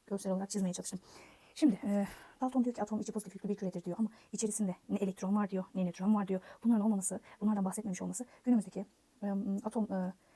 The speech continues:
teorisiyle uyuşmamakta. Bunlar eksik kaldığı yönlerdir. Mesela diyor ki bir diğer şeyde atom bölünemez ve parçalanamaz diyor. Bölünemez ve parçalanamaz diyor ama atomlar günümüzde elektroliz gibi yöntemlerle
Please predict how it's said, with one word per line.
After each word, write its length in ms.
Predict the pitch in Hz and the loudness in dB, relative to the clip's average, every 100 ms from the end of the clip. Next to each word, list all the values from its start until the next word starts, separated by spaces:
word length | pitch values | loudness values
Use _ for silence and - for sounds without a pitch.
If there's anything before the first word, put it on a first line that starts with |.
| - | -2
teorisiyle 320 | 240 202 190 | 0 0 0
uyuşmamakta. 540 | 202 214 175 - 240 226 | 0 0 -4 -4 0 2
Bunlar 180 | 226 | 2
eksik 180 | 214 - | 0 -4
kaldığı 200 | 175 175 | -4 -2
yönlerdir. 360 | 170 170 175 - - - | -2 -4 -8 -14 -10 -6
Mesela 240 | 262 185 | -4 -2
diyor 120 | 247 262 | -2 0
ki 100 | 214 | 0
bir 100 | 202 | 0
diğer 160 | 185 | 0
şeyde 260 | 180 175 240 - - | -2 -4 -6 -10 -8
atom 240 | 247 226 | 0 2
bölünemez 420 | 190 220 220 226 208 | 4 6 6 4 2
ve 160 | 233 - | 2 2
parçalanamaz 540 | 220 208 190 175 170 | 0 2 0 0 -4
diyor. 120 | 180 - _ _ _ _ _ _ - | -8 -10 _ _ _ _ _ _ 6
Bölünemez 300 | 240 214 185 | 8 8 4
ve 40 | 220 | -2
parçalanamaz 420 | 214 202 185 175 | 0 0 0 0
diyor 120 | 208 | 4
ama 140 | 226 - - - | 4 2 -8 -4
atomlar 340 | 247 202 214 | 2 2 2
günümüzde 300 | 233 190 - | 2 2 0
elektroliz 400 | 208 214 190 190 | 0 2 0 0
gibi 180 | 180 190 - - - | -4 -4 -8 -18 0
yöntemlerle 480 | 226 220 202 180 | 2 2 0 0